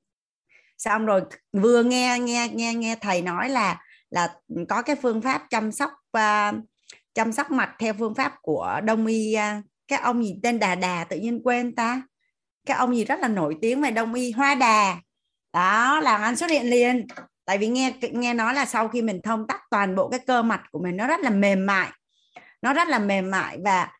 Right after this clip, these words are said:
và mình sẽ, mình sẽ cười rất là đẹp, mà nụ cười của mình nó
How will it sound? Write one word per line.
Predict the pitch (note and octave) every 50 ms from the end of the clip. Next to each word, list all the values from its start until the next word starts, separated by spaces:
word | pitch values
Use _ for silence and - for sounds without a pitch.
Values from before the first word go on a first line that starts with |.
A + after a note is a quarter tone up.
| _ _ _ _
và | - G3 G3
mình | G3 F#3+ G3+ G3 F#3+ F#3+ E3
sẽ, | - G#3+ A#2 G#2+ A#2+ G#3 B3+ C#4+ D#4 D4+ - _ _ _ _ _ _ _ _ _ _ _ _ _ _ _ _ _ _ _ _ _ _
mình | - F#3+ G3+
sẽ | G3 A#3 A#3+
cười | A#3 - A#3+ A3 G3
rất | G3 B3 C#4+
là | C#4 B3
đẹp, | G#3+ G3 F#3+ F#3+ F#3 -
mà | F3+ F3+ F3+ E3+
nụ | F3 G#3 F#3+ D#3+ D#3+
cười | G3+ G3
của | F3+ - F#3
mình | F3+ F#3 F#3
nó | G#3